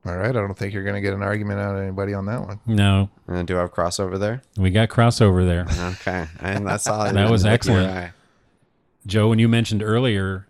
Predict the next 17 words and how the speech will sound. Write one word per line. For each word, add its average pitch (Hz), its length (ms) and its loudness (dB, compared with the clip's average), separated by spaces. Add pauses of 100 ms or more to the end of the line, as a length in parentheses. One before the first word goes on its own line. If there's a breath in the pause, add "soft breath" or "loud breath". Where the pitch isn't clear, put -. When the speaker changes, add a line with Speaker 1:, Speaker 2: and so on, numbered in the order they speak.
(120)
Speaker 2:
about 95 380 -4 (500)
that, 98 340 -6
uh, 92 220 -2 (720)
League 113 160 0
of 104 80 2
Their 101 180 2
Own 113 160 2
is 92 120 -2
your 95 120 -2
favorite 104 420 -2
sports 110 340 -4
movie. 87 220 -2
Speaker 1:
Yeah, 98 280 -2 (100)
it - 60 -6
Speaker 3:
Yeah. - 120 0
Speaker 1:
is. 170 140 0
Speaker 2:
Yeah, 95 160 0